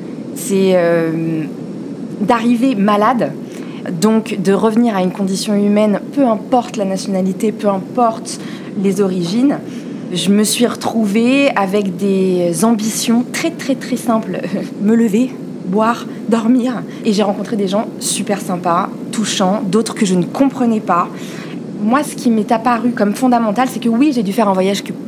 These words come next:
plein d'autres gens ont fait et dont ils ont parlé, ils ont donné leur avis. Ça ne pourra jamais résumer ce que moi j'ai ressenti. Euh, je me suis ennuyée parfois, je me suis éclatée d'autres et, euh, j'ai eu peur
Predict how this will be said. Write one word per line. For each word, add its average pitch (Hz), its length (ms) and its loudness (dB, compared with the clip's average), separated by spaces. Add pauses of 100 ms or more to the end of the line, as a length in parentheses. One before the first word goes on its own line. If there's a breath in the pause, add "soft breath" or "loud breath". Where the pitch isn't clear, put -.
(100)
plein 185 260 0
d'autres 165 180 -4
gens 156 280 -4
ont 160 80 -4
fait 160 460 -2
et 170 240 2 (120)
dont 190 360 0 (560)
ils 170 200 2
ont 165 80 0
parlé, 202 640 2 (280 loud breath)
ils 165 140 -2
ont 170 40 0
donné 202 300 2
leur 202 180 2
avis. 190 320 0 (840 loud breath)
Ça - 160 0
ne 202 60 0
pourra 196 220 0
jamais 220 220 2
résumer 220 300 0
ce 240 80 -2
que 202 100 -4
moi 196 140 0
j'ai 190 140 -2
ressenti. - 640 -8 (160)
Euh, 156 360 -6 (380)
je 180 140 2
me 202 80 4
suis 196 160 2
ennuyée 196 400 4
parfois, 233 680 2
je 202 60 -2
me 175 80 0
suis 185 600 -4 (160)
éclatée 208 500 0
d'autres 202 440 -2 (100)
et, 190 260 2
euh, 165 400 2
j'ai 160 160 -2
eu 175 120 -2
peur 175 340 -2